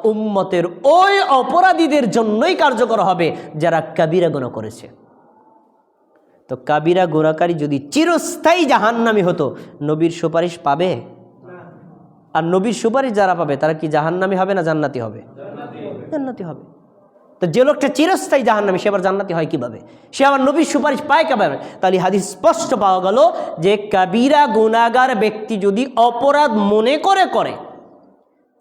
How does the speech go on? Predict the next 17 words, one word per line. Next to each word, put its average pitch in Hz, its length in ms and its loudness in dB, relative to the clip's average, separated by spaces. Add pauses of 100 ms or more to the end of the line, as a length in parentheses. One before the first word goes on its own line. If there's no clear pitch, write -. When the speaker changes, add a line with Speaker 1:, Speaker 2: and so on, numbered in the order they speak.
Speaker 1:
তাহলে 180 360 0
সে 254 580 0 (280)
স্থায়ী 254 560 0
জাহান্নামী 170 600 0
হবে 127 420 -4
না। 190 240 0 (540)
হয়তো 175 220 -2
শাস্তি - 560 -2
পেয়ে 285 640 2 (120)
অথবা 202 340 0
আল্লাহর 214 580 0
রহমতের 254 540 0
মাধ্যমে 285 480 2 (260)
অথবা 254 340 0
আমাদের 175 380 0
নবীর 156 300 -2
সুপারিশ 175 560 -2